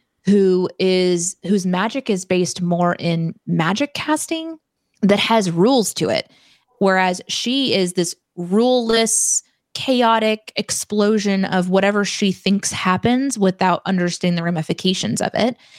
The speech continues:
And so as she's beginning to understand those rules, obviously that changes her reality, eh, for multiple reasons. She realizes she can't have the reality that she wants safely because she's hurting other people. And they do touch on all of those things in the finale,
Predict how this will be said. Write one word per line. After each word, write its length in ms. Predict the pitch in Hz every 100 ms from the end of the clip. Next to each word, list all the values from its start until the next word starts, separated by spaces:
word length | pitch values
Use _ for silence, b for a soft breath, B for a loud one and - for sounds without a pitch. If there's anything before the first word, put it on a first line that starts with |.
| B -
And 140 | 185
so 140 | 190 -
as 160 | 185 196
she's 180 | 208 185
beginning 300 | 185 185 175
to 100 | -
understand 520 | 175 165 - 175 170
those 200 | 165 180
rules, 500 | 175 277 190 185 180
obviously 520 | 170 175 180 170 175 165
that 160 | 165
changes 440 | - 175 170 170 165
her 200 | - 170 170
reality, 580 | 160 170 165 160 160 -
eh, 80 | - - - -
for 140 | - 175
multiple 360 | 202 - 160
reasons. 460 | - - - - -
She 120 | 170
realizes 380 | 165 165 170 170
she 140 | -
can't 300 | - - 170
have 260 | - 190 202
the 100 | 185
reality 380 | 185 170 165 160
that 120 | 160
she 180 | - 151
wants 360 | 156 - - -
safely 600 | - 170 170 - - - b b b
because 260 | - 196 196
she's 180 | - 220
hurting 320 | 269 285 233 -
other 160 | 165
people. 460 | 156 160 - 165 - _ _ _
And 120 | 226 233
they 100 | 262
do 240 | 233 320
touch 360 | - - 320 -
on 140 | 208 - -
all 180 | 208 294
of 80 | 277
those 280 | 254 - -
things 640 | 240 196 170 202 - - _ _ _ -
in 160 | 220
the 80 | 254
finale, 640 | - 214 202 196 175 156